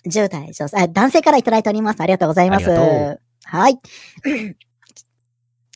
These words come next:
Speaker 1: ミートゥーさん、ログボセラトさん、こんばんは。
Speaker 2: こんばんは。
Speaker 1: はい、こんばんは。昨晩ののむっけナイトでミートゥーさんが、<clears throat> スラム街の絆愛、ミートゥーですと挨拶していましたが、あれは定番の挨拶なんでしょうか？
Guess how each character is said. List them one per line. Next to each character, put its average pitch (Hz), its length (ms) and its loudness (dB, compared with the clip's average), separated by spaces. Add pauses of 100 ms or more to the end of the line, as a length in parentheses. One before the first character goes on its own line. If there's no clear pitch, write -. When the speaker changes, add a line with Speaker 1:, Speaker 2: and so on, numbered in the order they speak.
(300)
Speaker 1:
ミ 349 100 -4
ー 381 80 -12
ト 440 80 -2
ゥ 381 40 0
ー - 40 -2
さ 359 160 0
ん、 247 60 -4 (120)
ロ 175 120 0
グ 208 100 2
ボ 247 80 4
セ 269 120 -2
ラ 262 60 -2
ト - 80 -6
さ 311 140 2
ん、 294 60 -2
こ 214 120 -2
ん 196 60 -2
ば 196 140 0
ん 196 60 -4
は。 262 180 4 (300)
Speaker 2:
こ - 120 -14
ん - 40 -10
ば 339 80 0
ん - 20 0
は。 - 20 -2
Speaker 1:
は - 0 -
い、 - 40 -2
こ 220 120 2
ん - 20 4
ば 185 100 4
ん 185 40 0
は。 240 200 6 (960)
昨 254 260 -6
晩 330 200 0
の 269 160 -4 (100)
の 185 100 -4
む 196 120 -4
っ - 20 -12
け - 140 -6
ナ 226 120 -2
イ 226 40 -4
ト - 80 -2
で 156 120 -4
ミ 226 120 -4
ー 277 40 -8
ト 302 100 -4
ゥ 302 40 2
ー 294 40 -2
さ 233 120 -4
ん 185 80 -8
が、 254 200 2 (600)
<clears throat> - 560 -20
ス - 140 -8
ラ 311 100 4
ム 427 100 -2
街 403 160 4
の 196 120 2
絆 226 360 0
愛、 233 280 4
ミ 277 140 -2
ー - 20 -6
ト 440 100 4
ゥ 392 40 8
ー - 20 -2
で 392 80 4
す - 180 2
と 202 120 0
挨 214 160 -2
拶 190 180 -8
し - 60 -8
て 214 60 0
い 196 60 -2
ま 214 80 -2
し - 60 -8
た 160 100 -4
が、 190 240 2
あ 170 100 -4
れ 190 100 0
は 190 100 0
定 254 180 4
番 320 160 4
の 330 80 -2
挨 339 80 2
拶 - 200 -4
な 254 60 4
ん - 40 -12
で - 80 -2
し - 140 0
ょ 233 40 2
う - 20 -2
か？ - 320 2